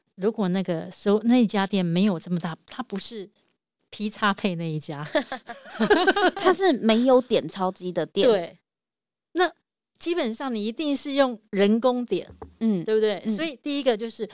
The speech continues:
Speaker 1: 他在一开始的时候十万块，他要大概交班要交，呃，十五分钟。
Speaker 2: 嗯。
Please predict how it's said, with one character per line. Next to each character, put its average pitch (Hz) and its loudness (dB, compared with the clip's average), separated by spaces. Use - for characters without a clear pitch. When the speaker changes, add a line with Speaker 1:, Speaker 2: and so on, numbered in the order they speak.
Speaker 1:
他 - -8
在 - -4
一 320 -4
开 302 -4
始 - -10
的 175 -4
时 214 -4
候 202 -2
十 - -6
万 220 -2
块， 202 -6
他 - -2
要 247 0
大 240 -4
概 233 0
交 220 2
班 214 -4
要 214 -4
交， 190 -2
呃， 160 -6
十 - -2
五 185 4
分 151 -6
钟。 156 -12
Speaker 2:
嗯。 190 -6